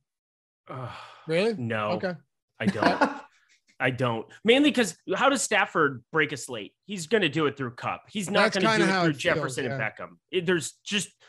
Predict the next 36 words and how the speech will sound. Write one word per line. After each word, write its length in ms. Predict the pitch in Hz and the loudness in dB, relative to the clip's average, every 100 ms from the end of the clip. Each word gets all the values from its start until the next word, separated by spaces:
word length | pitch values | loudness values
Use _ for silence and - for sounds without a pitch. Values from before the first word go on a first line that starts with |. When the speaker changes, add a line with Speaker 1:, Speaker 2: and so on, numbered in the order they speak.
| _ _ | _ _
Speaker 1:
there's 240 | 226 214 | 2 4
a 80 | 190 | 2
zero 540 | 165 123 139 175 160 135 | 0 -2 0 2 2 0
percent 400 | 123 113 104 - | -4 -12 -12 -16
chance 300 | - - - | -20 -20 -16
that 100 | 101 | -10
I 100 | 101 | -10
do 160 | 101 | -10
that, 180 | 85 90 | -10 -8
actually. 500 | 82 - - 71 98 _ - | -8 -12 -16 -14 -16 _ -2
Um, 460 | 117 107 101 95 - _ _ - | 0 2 0 -6 -14 _ _ -2
mainly 260 | 185 190 | 0 2
'cause, 320 | 170 160 123 - | 0 -4 -4 -4
yeah, 260 | 113 90 - | -4 -4 -6
I, 220 | 131 139 - | -4 -4 -4
it 100 | - | 2
would, 460 | 196 220 220 165 170 | 2 2 -4 -8 -8
it 60 | 208 | -6
would 100 | 190 | -6
take, 240 | 190 170 | -4 -4
what, 240 | 165 160 - | -4 -4 -6
twenty-five 540 | 156 170 - 165 160 | -6 -4 0 -2 -2
plus 180 | 165 165 | -8 -8
from 140 | 160 | -10
both 180 | 147 143 | -10 -10
of 60 | 139 | -6
them? 180 | 147 131 | -4 -2
That's 200 | 185 - | -4 0
not 180 | 175 | -2
happening 560 | 139 143 - 139 127 123 _ _ - | 2 0 0 -6 -4 -6 _ _ -8
with 160 | 156 - | -8 -4
Cooper 260 | 190 170 | -4 -4
Kupp 300 | 143 139 - | -2 -4 -4
healthy. 320 | 131 117 - | -6 -6 -8
You 260 | 104 113 131 | -6 -2 2
would, 200 | 180 143 | 2 0